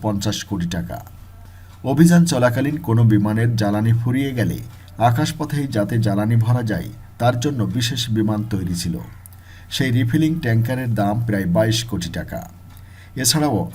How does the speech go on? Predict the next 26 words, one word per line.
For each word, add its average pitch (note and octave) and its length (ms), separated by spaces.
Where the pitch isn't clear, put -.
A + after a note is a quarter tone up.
আশি B2 260
কোটি D#3+ 240
টাকা D3 160
মূল্যের A2 300
ড্রোন A2 280
নজরদারি A2+ 560
চালিয়েছে। F2+ 440
এছাড়াও D3+ 360
আপাতকালীন C#3 500
পরিস্থিতির A#2 540
জন্য C3 160
বিমান A#2 220
বাহিনীর A#2+ 360
ঘাঁটিতে G#2+ 380
মজুদ B2 280
রাখা A#2+ 280
হয়েছিল C#3 320
তিনটি B2 300
রাশিয়ার A#2 440
তৈরি A2 260
সুখোই B2+ 340
এস A#2 100
থার্টি G#2+ 380
এমকেআই, A2 560
যার B2 140
এক C3+ 80